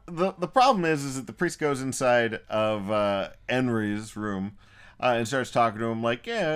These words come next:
okay, obviously Henry's a little bit crazy." 'Cause he did ask the mom, I was like, "Oh, did,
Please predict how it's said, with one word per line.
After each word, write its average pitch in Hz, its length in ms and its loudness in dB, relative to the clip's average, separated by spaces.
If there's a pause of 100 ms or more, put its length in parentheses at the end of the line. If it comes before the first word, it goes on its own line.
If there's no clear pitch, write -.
okay, 104 400 -4
obviously 104 500 -2
Henry's 95 360 -4
a 92 40 -6
little 90 160 -6
bit 82 180 -12
crazy." 76 440 -12 (480)
'Cause 123 100 0
he 127 80 0
did 127 180 2
ask 117 260 6
the 123 80 -4
mom, 101 260 0
I - 20 -2
was 95 100 -6
like, 95 160 -6
"Oh, 104 260 -2
did, 80 240 -12